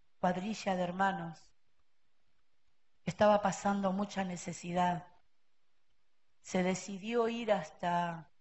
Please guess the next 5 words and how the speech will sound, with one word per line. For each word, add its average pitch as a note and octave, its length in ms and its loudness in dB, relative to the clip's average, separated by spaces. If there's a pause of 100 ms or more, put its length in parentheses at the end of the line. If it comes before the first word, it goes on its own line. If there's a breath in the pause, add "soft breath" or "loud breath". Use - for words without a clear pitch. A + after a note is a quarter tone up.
(160)
Egipto, F3+ 520 -4 (1120)
porque G3 260 4
habían A3+ 300 6
llegado A3 500 0
rumores G3 840 -2